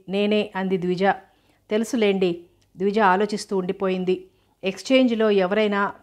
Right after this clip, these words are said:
తననిలా టీజ్ చేస్తున్నారా అనిపించింది. మళ్ళా వెంటనే తనెలా కనబడుతుంది వాళ్ళకి అనిపించింది.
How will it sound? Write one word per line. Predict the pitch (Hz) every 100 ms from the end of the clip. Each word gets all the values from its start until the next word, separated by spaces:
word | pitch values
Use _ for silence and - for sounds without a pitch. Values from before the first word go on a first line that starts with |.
| 190
తననిలా | 190 185 190
టీజ్ | 190 - 190 202 -
చేస్తున్నారా | 190 - 185 190 196
అనిపించింది. | 185 190 190 180 185 180 180 - _ _ _ -
మళ్ళా | 202 220 226
వెంటనే | 196 202 202 208 190 -
తనెలా | 190 190 233
కనబడుతుంది | 240 214 196 190 196
వాళ్ళకి | 190 185 185 196
అనిపించింది. | 190 170 190 - 190 190